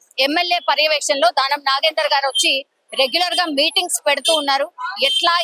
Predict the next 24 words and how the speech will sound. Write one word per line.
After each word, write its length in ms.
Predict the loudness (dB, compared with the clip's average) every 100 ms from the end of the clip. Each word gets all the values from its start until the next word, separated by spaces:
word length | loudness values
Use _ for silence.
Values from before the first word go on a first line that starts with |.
| 0
ఏం 160 | 0 0
అరేంజ్‌మెంట్స్ 520 | 0 0 -4 -8 -4
ఏంటి 420 | 0 0 2 2
అనేటువంటిది 560 | 2 -2 -2 -2 -4 -2
కూడా 300 | 0 0 -2 _ _ -4
పూర్తి 280 | -2 0 -2
స్థాయిలో 420 | 0 0 2 0
ఇక్కడ 200 | 0 0
అరేంజ్‌మెంట్స్ 600 | 2 2 2 2 0 2
అయితే 240 | 0 -2 -2
జరుగుతున్న 440 | -4 -4 -6 -6
సిచ్యువేషన్ 420 | -6 -2 -2 0
అయితే 180 | -2 0
కనిపిస్తోంది. 580 | -2 -4 -8 -4 -4 _ -2
ప్రస్తుతం 360 | -2 0 0
అయితే 280 | 0 2 0 0 -6 -12 -8 -8 0
కేవలం 440 | 2 2 2 -2 -2 -2
కలరింగ్ 600 | 0 0 0 -2 -4 -4 _ _ _ -4
మాత్రమే 540 | 0 2 0 0 0
బాకీ 400 | 0 2 0 0
ఉంది, 300 | 0 0 -2
మొత్తం 460 | -2 -2 -2 -2 0
అంతా 340 | 0 0 -2 2
కూడా 360 | 2 4 2